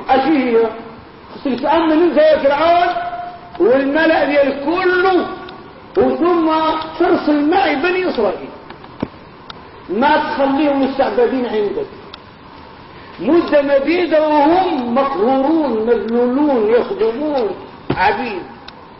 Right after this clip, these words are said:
يرزحون تحت نيل العبودية والذل والقهر والتسلط. وآن الأوان لأن أذهب بهم إلى بيت المقدس، إلى الأرض الطاهرة،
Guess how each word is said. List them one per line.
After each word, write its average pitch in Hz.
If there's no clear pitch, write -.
يرزحون 226
تحت 226
نيل 214
العبودية 175
والذل 202
والقهر 180
والتسلط. 175
وآن 233
الأوان 262
لأن 302
أذهب 247
بهم 294
إلى 247
بيت 262
المقدس، 226
إلى 202
الأرض 220
الطاهرة، 190